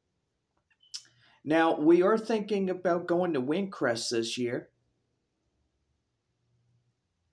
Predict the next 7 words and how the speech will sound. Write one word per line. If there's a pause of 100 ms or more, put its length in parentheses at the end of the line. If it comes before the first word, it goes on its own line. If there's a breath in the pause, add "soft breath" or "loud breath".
(1600)
Look
at
the
beautiful
displays,
or
we